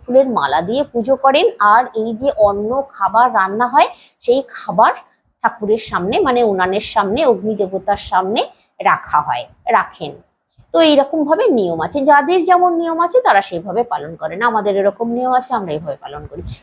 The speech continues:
যাই, যাই বা হোক, মানে, এবার আপনাদেরকে যেটা বলবো, বিশ্বকর্মা পুজোর দিন প্রথম যে কথাটা বলে দিচ্ছি আপনাদেরকে,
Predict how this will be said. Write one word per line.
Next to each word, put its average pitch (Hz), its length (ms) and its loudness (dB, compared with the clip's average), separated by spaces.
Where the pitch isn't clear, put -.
যাই, 269 260 4
যাই 254 300 2
বা 277 120 0
হোক, 277 220 -2
মানে, 208 560 2
এবার 262 260 4
আপনাদেরকে 254 460 2
যেটা 226 220 2
বলবো, 190 440 0
বিশ্বকর্মা 302 560 2
পুজোর 262 380 0
দিন 302 180 -4
প্রথম 320 800 2
যে 262 220 0
কথাটা 247 360 2
বলে 202 200 -4
দিচ্ছি 208 280 -6
আপনাদেরকে, 220 720 0